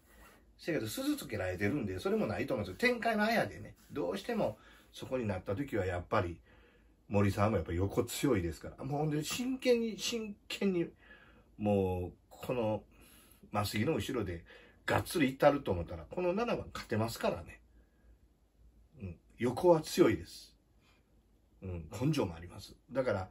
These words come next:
深刻にやったらこれ、だからもう、穴はないにしてます。もう夢ですわ、こんなん。五七七、五一七。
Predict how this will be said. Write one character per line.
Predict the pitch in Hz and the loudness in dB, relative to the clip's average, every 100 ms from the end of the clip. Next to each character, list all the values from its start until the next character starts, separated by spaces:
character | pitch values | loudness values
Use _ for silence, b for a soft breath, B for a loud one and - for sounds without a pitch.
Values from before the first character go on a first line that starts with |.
| - - | -12 -10
深 | - 196 226 | -2 0 0
刻 | 214 202 | -2 -4
に | 185 | 0
や | 165 | 0
っ | |
た | 160 - | 0 -6
ら | - | -4
こ | 95 | -6
れ、 | 92 - | -6 -4
だ | 110 | 2
か | 104 | 2
ら | |
も | 95 95 | 2 -2
う、 | B B B - | B B B 0
穴 | 104 117 | 6 10
は | 170 214 | 10 8
な | 95 | 0
い | 95 | -2
に | 90 | -4
し | 90 | -2
て | 156 | 0
ま | 143 | 0
す。 | 135 - | -2 -10
も | - - 104 | -16 -10 -2
う | |
夢 | 107 233 254 | 2 6 6
で | 156 | 6
す | 95 | 0
わ、 | 85 | -4
こ | 110 | -4
ん | |
な | 85 | -4
ん。 | 82 | -6
五 | 90 95 | -2 0
七 | 104 85 | 0 -2
七、 | 85 92 | -6 -4
五 | 95 | -4
一 | 85 - | -6 -8
七。 | 101 | -8